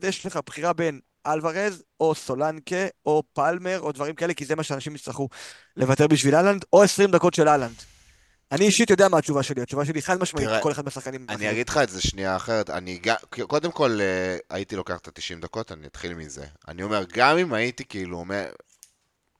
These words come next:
Speaker 2: אהלנד, אה, יכול בעשרים דקות לתת נגד ברנלי, אתה עדיין לא יודע אם הוא מקבל עשרים דקות. זאת אומרת, זה לא שאמרו לך עכשיו,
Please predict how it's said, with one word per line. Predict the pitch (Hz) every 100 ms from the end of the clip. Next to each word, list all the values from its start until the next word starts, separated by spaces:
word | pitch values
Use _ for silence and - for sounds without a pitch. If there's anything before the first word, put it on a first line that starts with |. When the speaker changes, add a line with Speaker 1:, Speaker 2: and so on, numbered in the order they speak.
| _ -
Speaker 2:
אהלנד, | 82 92 101 90 80
אה, | 76 73 76
יכול | 76 - 92
בעשרים | 85 76 - 85 82
דקות | 78 95 90 - -
לתת | - 85 78
נגד | 78 76 71
ברנלי, | 90 101 85 78 92 _ _ _ _ _ _ _ -
אתה | - 92
עדיין | 90 131 156 175 151
לא |
יודע | 151 156 123 131 127
אם | 123
הוא | 107
מקבל | 98 95 95
עשרים | 98 - 90
דקות. | 87 - 71 - _ -
זאת | -
אומרת, | 78 78
זה | 73 80
לא | 113
שאמרו | - 180 151 127 110 107 135
לך | 131
עכשיו, | 131 107 127 123 120